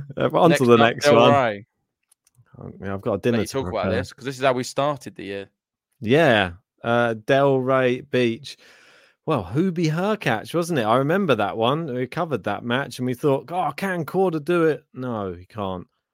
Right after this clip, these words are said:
Speaker 1: And I remember the one before 'cause that was when the podcast actually started, and it was the
Speaker 2: Yeah.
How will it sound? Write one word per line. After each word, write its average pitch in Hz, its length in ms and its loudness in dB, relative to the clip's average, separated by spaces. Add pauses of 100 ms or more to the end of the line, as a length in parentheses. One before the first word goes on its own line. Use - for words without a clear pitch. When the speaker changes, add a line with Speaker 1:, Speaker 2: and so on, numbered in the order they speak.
(140)
Speaker 1:
And 113 100 -2
I 123 40 4
remember 180 320 2
the 131 100 2
one 151 180 2
before 143 420 2
'cause 107 160 -8
that 143 140 -4
was 127 120 -6
when 131 100 -4
the 127 60 -4
podcast 123 600 -4
actually 120 320 -6
started, 127 480 -2
and 101 140 -4
it 120 80 -8
was 117 180 -6
the 120 260 0
Speaker 2:
Yeah. 104 220 -16